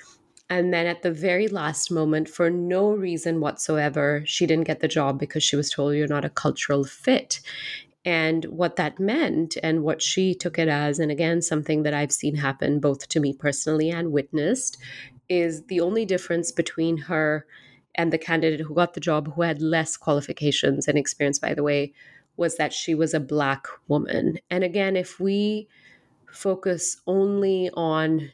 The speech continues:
gender without taking that intersectional lens, what we will find is, you know, again, she, you know, she was interviewed by other women, but white women. And, you know, if you don't take an intersectional lens to it, then you're not really going to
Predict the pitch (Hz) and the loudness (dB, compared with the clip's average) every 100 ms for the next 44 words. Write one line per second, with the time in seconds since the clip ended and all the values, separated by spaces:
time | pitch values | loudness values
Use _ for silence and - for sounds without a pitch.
0 | 160 156 202 277 226 151 156 160 165 160 | -8 -2 2 4 2 0 -2 -2 -2 0
1 | 156 151 - 160 160 156 147 151 147 - | 0 -2 -6 -2 0 2 2 0 0 -2
2 | 139 - 143 143 185 196 160 160 156 - | -2 0 -2 0 0 0 2 0 -2 -12
3 | - - _ _ _ _ 165 170 180 170 | -20 -20 _ _ _ _ 0 0 0 -2
4 | 170 156 156 - 226 311 208 190 175 165 | 0 -2 -4 -4 -2 0 0 0 -2 0
5 | 208 202 156 185 147 151 - - 175 175 | 2 2 2 0 0 -2 -4 -6 -2 2
6 | 170 165 - 101 - 165 - - 151 175 | 2 0 -4 -8 2 2 2 0 0 0
7 | 196 214 147 139 151 147 147 147 147 147 | 0 2 2 0 0 0 0 -2 0 0
8 | 139 196 139 143 147 - 160 180 - - | 2 2 2 0 -2 -2 0 0 0 -2
9 | - - 175 - - - - _ - 170 | -2 0 -2 -2 -14 -20 -20 _ -2 0
10 | 147 143 147 151 - _ - 127 - 180 | 2 0 -2 -4 -12 _ -4 -4 0 2
11 | 156 139 165 - 180 156 180 180 - 180 | 2 0 -4 -2 -2 2 2 2 -2 -2
12 | 170 165 160 151 147 139 - 156 160 214 | 0 0 0 0 -2 -2 -2 -2 2 2
13 | 233 - 180 156 156 170 170 175 208 202 | 0 0 2 2 0 0 0 2 0 0
14 | 185 180 170 170 165 170 156 | 0 2 2 0 0 0 0